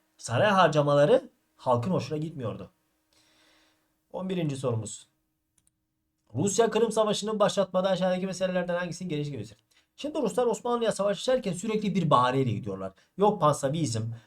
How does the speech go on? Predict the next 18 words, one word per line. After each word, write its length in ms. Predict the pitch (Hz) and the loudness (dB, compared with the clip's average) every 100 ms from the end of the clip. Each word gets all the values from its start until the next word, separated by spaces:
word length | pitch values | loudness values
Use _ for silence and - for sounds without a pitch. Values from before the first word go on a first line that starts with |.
| - | 2
yok 200 | 202 185 | 4 6
azınlık 360 | 147 147 143 | 4 2 0
sorunu, 480 | - 104 101 117 117 117 135 | -2 -4 -2 -2 -2 -4 2
yok 360 | 185 220 160 | 6 6 4
boğazlar 420 | 135 135 131 139 123 | 6 6 6 4 2
sorunu, 440 | 110 101 113 117 | 0 -4 -2 4
yok 220 | 175 220 | 6 4
kutsal 340 | - - 202 180 | 0 4 4 4
yerler 280 | 170 175 | 2 2
sorunu, 300 | 160 127 117 | 0 -2 2
yok 240 | 123 196 202 | 4 4 2
Ortodok 380 | 143 139 147 - | -2 -2 -4 -4
sorunu. 400 | 101 90 113 117 _ _ _ _ _ _ _ _ _ _ _ | -10 -10 -12 -16 _ _ _ _ _ _ _ _ _ _ _
Kırım 240 | - 320 311 | -6 -4 0
Savaşı'nın 520 | 208 151 - 147 - | 2 2 0 -6 -4
en 100 | 269 | -2
önemli 340 | 262 175 135 117 | 0 0 -2 -4
sebebi 500 | 185 151 160 208 | -4 -4 -2 -6